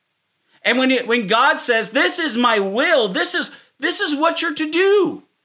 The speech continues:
people today wonder what the will of God is. One of the things as a Christian you are to do is to give thanks to God, 'cause God is good.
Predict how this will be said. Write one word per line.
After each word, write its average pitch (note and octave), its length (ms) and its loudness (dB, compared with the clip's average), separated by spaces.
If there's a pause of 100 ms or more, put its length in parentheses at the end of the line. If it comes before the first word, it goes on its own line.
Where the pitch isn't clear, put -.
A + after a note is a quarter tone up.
(600)
people D#4+ 260 -4
today A#3 260 0
wonder B3 280 2
what G#3+ 160 -2
the G3+ 60 -2
will G#3+ 300 0
of F3 120 -4
God F#3+ 380 2
is. F3+ 640 -2 (1200)
One G3+ 180 -6
of G#3 100 0
the E3 60 0
things F#3+ 360 -2
as D#3 140 -2
a D3+ 40 -8
Christian A3+ 480 -4
you D#3+ 140 2
are E3 100 4
to D#3+ 140 -10
do G3+ 260 -2
is D3+ 160 -4
to - 60 -10
give F#3 280 -4
thanks G3+ 420 -4
to D#3+ 100 -10
God, D3 520 0 (1300)
'cause G3 300 -2
God B3+ 400 2
is F#3 180 -2
good. C#4+ 640 0